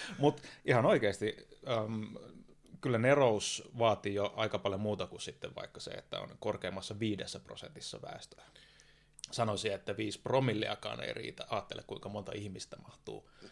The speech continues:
niin kuin promilleen vaikkapa maailman väestöstä. Väitän, että se neroja ei ole niin paljon.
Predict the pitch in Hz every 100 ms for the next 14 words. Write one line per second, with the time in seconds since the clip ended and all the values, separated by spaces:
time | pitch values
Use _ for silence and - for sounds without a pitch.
0 | - - _ _ - 117 101 - 113 113
1 | 104 101 123 - - - - - - -
2 | - 117 110 98 95 98 101 92 - -
3 | 104 110 - - - - - - - -
4 | - - 110 107 - - - - - -
5 | - - - - -